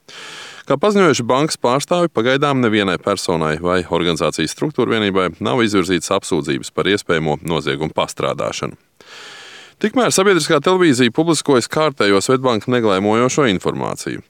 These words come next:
Raidsabiedrības rīcībā nonākuši konfidenciāli dokumenti, kuri pierāda, ka savulaik Swedbank varētu būt maldinājusi Ņujorkas štata finanšu pakalpojumu departamentu par savu klientu veiktajiem darījumiem ar Panamas juridisko firmu Mossack Fonseca.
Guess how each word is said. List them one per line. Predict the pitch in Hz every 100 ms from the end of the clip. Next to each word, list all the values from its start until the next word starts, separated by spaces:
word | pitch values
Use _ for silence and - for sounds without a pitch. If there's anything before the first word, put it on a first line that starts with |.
| - - - - -
Raidsabiedrības | 82 82 95 95 95 90 123
rīcībā | 123 110 98 101
nonākuši | 120 110 92 95 - -
konfidenciāli | 120 139 101 95 92 95 92
dokumenti, | 120 147 131 95 87 -
kuri | 90
pierāda, | - 117 143 147 135
ka | - -
savulaik | 107 107 131 143 -
Swedbank | - 110 123 143 139
varētu | 123 131 113
būt | 117 123 113
maldinājusi | 110 90 90 85 80 - 104
Ņujorkas | 113 98 - - -
štata | - 95 - -
finanšu | 107 95 76 -
pakalpojumu | - - 80 - 82 80
departamentu | 104 147 143 151 143 143 147 - - - - -
par | 143
savu | 165 170
klientu | - 151 135 117 120
veiktajiem | 117 107 101
darījumiem | 110 143 143 131 113 123
ar | 135 -
Panamas | 120 127 104 -
juridisko | 120 113 92 - 95
firmu | - 120 135 135 - -
Mossack | 110 101 95 -
Fonseca. | - 90 - 110 95 -